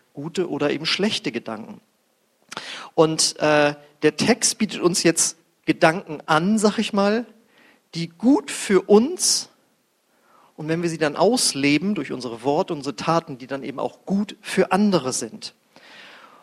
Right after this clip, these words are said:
Und wenn wir das rausgefunden haben, dann können wir das Gegenteil davon erkennen, was nämlich die schlechten Gedanken sind, die viel besser identifizieren und die dann eben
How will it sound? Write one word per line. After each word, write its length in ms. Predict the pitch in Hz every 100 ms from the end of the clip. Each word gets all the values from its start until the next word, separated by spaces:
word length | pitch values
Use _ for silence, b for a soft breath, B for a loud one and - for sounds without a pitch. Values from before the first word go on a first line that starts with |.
| B B B _ _ _ _ _ _ _ _
Und 200 | - 151
wenn 120 | 170 175
wir 80 |
das 320 | 170 240 247 196
rausgefunden 680 | 226 247 208 - 151 139 139
haben, 380 | 127 143 247 B B -
dann 200 | 147 147
können 260 | 185 190
wir 60 | 165
das 320 | 147 - -
Gegenteil 760 | 214 269 320 285 - 151 131 127
davon 580 | 123 - 135 135 214 - _ _ _ -
erkennen, 580 | 139 - 151 139 170
was 240 | 147 175 196
nämlich 240 | 180 175
die 120 | 175
schlechten 680 | 156 - 208 240 - - 196
Gedanken 500 | 160 - 131 131 131
sind, 300 | 123 127 190 B B 160
die 80 |
viel 460 | 156 - - 277 294
besser 400 | 196 208 190 -
identifizieren 1200 | 185 185 156 151 - - - - 285 196 127 202 - _ _ B B B B
und 240 | 156 156
die 100 | 180
dann 200 | 202 160
eben 360 | - 143 160